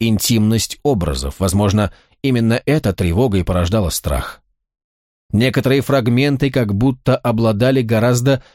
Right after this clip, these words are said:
большей эмоциональной насыщенностью, чем можно было предположить по их содержанию. Почему воспоминание о пустом коридоре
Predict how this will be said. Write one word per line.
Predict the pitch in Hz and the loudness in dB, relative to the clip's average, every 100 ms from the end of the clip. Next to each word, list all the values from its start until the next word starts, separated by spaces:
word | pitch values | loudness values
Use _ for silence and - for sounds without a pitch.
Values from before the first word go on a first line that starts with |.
| - | -6
большей | 98 92 131 143 - 135 139 | -2 2 2 2 0 0 0
эмоциональной | 143 131 113 117 110 110 107 110 | 0 0 0 0 0 2 2 2
насыщенностью, | 113 123 - 196 - - 80 80 - - | 2 0 0 0 0 -2 -4 -6 -8 -8
чем | - 95 | -4 0
можно | 90 107 95 | 0 0 0
было | 95 104 95 | 0 0 0
предположить | 120 107 120 110 95 104 - | 0 0 -2 0 0 -2 -2
по | 113 | -2
их | 113 - | 0 0
содержанию. | 135 139 101 85 73 69 - _ _ _ _ _ _ | 0 -2 -2 -4 -4 -8 -12 _ _ _ _ _ _
Почему | 139 131 - 131 196 160 | 0 0 0 0 2 0
воспоминание | 92 104 - 107 110 160 143 104 | 0 -2 0 0 2 2 2 0
о | |
пустом | 95 110 - 165 107 | 0 -2 -2 -2 0
коридоре | 113 101 98 165 123 | 0 0 2 2 0